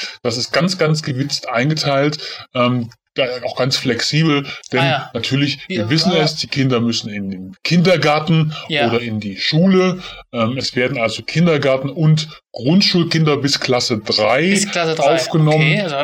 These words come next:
Speaker 2: wirklich erst kleine
Speaker 1: Jugendliche in
Speaker 2: Kinder.
Speaker 1: Ausnahmefällen, wenn sie wirklich sehr, sehr klein sind.
Speaker 2: Ah, ja,
Speaker 1: Ähm,
Speaker 2: okay. Ja, und was
Speaker 1: genau.
Speaker 2: machen die, wie, wie, was ist Schichtarbeit? Was soll das heißen?
Speaker 1: Ihre Aufgabe, also die Aufgabe der Kinder,
Speaker 2: Ja.
Speaker 1: ähm, besteht dann eben daraus, äh,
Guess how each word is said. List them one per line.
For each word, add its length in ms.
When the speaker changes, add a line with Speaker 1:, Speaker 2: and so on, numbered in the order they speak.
Speaker 2:
wirklich 200
erst 140
kleine 160
Speaker 1:
Jugendliche 120
in 120
Speaker 2:
Kinder. 180
Speaker 1:
Ausnahmefällen, 1040
wenn 200
sie 220
wirklich 380
sehr, 400
sehr 200
klein 560
sind. 460
Speaker 2:
Ah, 160
ja, 80
Speaker 1:
Ähm, 220
Speaker 2:
okay. 360
Ja, 160
und 260
was 120
Speaker 1:
genau. 120
Speaker 2:
machen 140
die, 140
wie, 600
wie, 60
was 180
ist 80
Schichtarbeit? 480
Was 140
soll 80
das 100
heißen? 140
Speaker 1:
Ihre 100
Aufgabe, 800
also 180
die 140
Aufgabe 540
der 180
Kinder, 800
Speaker 2:
Ja. 420
Speaker 1:
ähm, 360
besteht 440
dann 140
eben 280
daraus, 840
äh, 200